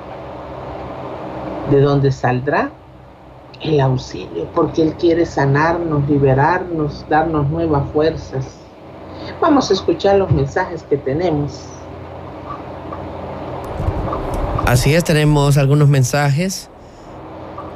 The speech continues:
Speaker 2: Por acá, a través del setenta y ocho cincuenta ochenta y ocho veinte, con terminación cincuenta y ocho cincuenta y cuatro, nos dice: "Pido oración, por favor". Siguiente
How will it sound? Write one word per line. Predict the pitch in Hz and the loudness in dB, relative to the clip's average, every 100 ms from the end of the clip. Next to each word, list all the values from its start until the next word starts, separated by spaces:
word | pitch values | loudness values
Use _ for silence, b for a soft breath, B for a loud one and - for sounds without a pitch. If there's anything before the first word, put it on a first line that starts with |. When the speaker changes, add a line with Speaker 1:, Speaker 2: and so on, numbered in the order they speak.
| - - | -14 0
Speaker 2:
Por | 135 | 4
acá, | 127 160 175 185 | 4 4 2 2
a | - | 0
través | 139 135 143 | 2 4 4
del | 147 143 | 4 2
setenta | 139 143 135 135 | 2 2 4 2
y | |
ocho | 131 147 | 2 2
cincuenta | 135 135 143 143 135 | 4 4 4 4 2
ochenta | - 127 | 4 4
y | 127 | 6
ocho | 131 143 | 6 4
veinte, | 160 160 | 4 2
con | 135 127 | 4 4
terminación | 131 131 127 139 139 | 6 6 6 6 4
cincuenta | 135 131 123 | 6 4 4
y | 120 | 4
ocho | 127 131 | 4 4
cincuenta | 139 127 120 | 6 6 4
y | 120 | 4
cuatro, | 127 127 131 131 | 4 2 6 6
nos | 123 | 6
dice: | 139 139 151 139 B B B - - | 6 4 2 0 B B B -14 -6
"Pido | - 165 170 | 2 4 6
oración, | 156 143 135 143 147 143 | 6 4 2 2 2 2
por | 135 127 | 2 2
favor". | 123 120 147 160 - B B B - - | 2 4 4 2 -4 B B B -16 -12
Siguiente | - 123 131 127 135 135 123 | 2 4 6 4 4 4 2